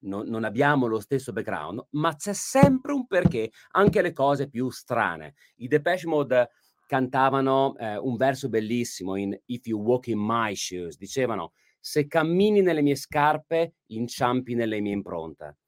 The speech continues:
Cioè, se noi avessimo vissuto quello che han vissuto loro, non dico saremmo diventati Amish, però forse riusciremo a capire meglio alcune loro interpretazioni. Vabbè, l'ho fatta larga per spiegare ai nostri ascoltatori, eh, chi sono gli Amish e come vivono.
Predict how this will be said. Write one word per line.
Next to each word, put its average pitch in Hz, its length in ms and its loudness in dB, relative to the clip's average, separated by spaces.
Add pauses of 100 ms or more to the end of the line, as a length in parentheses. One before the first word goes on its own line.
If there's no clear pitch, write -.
(340)
Cioè, 180 140 2
se 170 180 0
noi 233 200 10
avessimo 214 520 6
vissuto 165 720 0
quello 185 320 6
che 143 120 -2
han 143 80 2
vissuto 147 280 0
loro, 214 380 8
non 147 200 0
dico 190 260 0
saremmo 160 400 2
diventati 147 520 2
Amish, 160 480 2 (680)
però 262 220 6
forse 302 420 2
riusciremo 240 380 2
a - 20 0
capire 240 320 6
meglio 175 400 4
alcune 113 320 -6
loro 110 180 -2
interpretazioni. 87 640 -14 (200)
Vabbè, 156 180 2
l'ho 143 80 0
fatta 196 200 -2
larga 185 280 2
per 135 140 -4
spiegare 123 520 -2 (260)
ai 113 100 -6
nostri 131 220 0
ascoltatori, 123 680 -2 (280)
eh, 110 200 -8
chi 120 160 -10
sono 113 240 -2
gli 101 120 -2
Amish 113 480 0
e 101 320 -6
come 98 240 -10
vivono. 76 480 -18